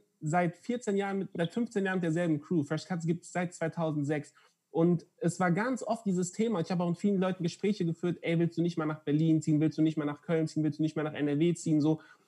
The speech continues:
Und auch wenn ich mit anderen Leuten mal Two-on-Two-Battles gemacht habe oder so, war das immer so ein Ding, ja, „Ey, wie sieht das aus crewmäßig und so?“ Und ich war da immer straight, weil ich glaube tatsächlich unterbewusst hat dieser Film mir das auch vermittelt, eben dass genau das,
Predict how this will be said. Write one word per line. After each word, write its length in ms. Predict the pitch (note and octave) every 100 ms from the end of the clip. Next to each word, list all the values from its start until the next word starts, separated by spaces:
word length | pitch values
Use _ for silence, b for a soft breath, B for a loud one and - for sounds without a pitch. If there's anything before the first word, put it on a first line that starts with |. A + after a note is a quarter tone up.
| -
Und 160 | D#3
auch 160 | - E3+
wenn 100 | F3+
ich 120 | E3+
mit 160 | E3+ C#3+
anderen 320 | E3+ F#3 F3
Leuten 260 | F3 F3 E3+
mal 200 | E3 D#3+
Two-on-Two-Battles 600 | F3+ D#3 - E3+ E3+ D#3+
gemacht 260 | E3+ F3+ F3
habe 140 | D#3
oder 120 | D#3+
so, 120 | D#3 E3
war 80 |
das 100 | D#3
immer 180 | D#3 D#3+
so 100 | D#3
ein 80 | D#3
Ding, 160 | D#3 D#3
ja, 100 | C#3+
„Ey, 160 | D#3+
wie 60 | D#3+
sieht 160 | E3+ E3
das 100 | E3
aus 180 | D#3
crewmäßig 480 | - F#3 E3+ E3 E3 D#3
und 100 | C#3
so?“ 160 | D#3 b b
Und 100 | C#3+
ich 100 | C#3+
war 100 | E3
da 80 | F3+
immer 160 | E3 D3+
straight, 400 | - F#3 F#3 D3+
weil 160 | D3+
ich 120 | C#3+
glaube 240 | - F3+ F3
tatsächlich 500 | E3 G3+ G#3 E3 F#3
unterbewusst 540 | A3 F3+ D3+ E3+ -
hat 100 | D3+
dieser 160 | D#3 D#3
Film 220 | - F#3
mir 80 | D#3+
das 100 | -
auch 160 | D#3
vermittelt, 340 | D3+ E3 E3 D3
eben 200 | C#3+ D3
dass 180 | C3+ -
genau 300 | D3+ F3+ F3+
das, 360 | G3 - -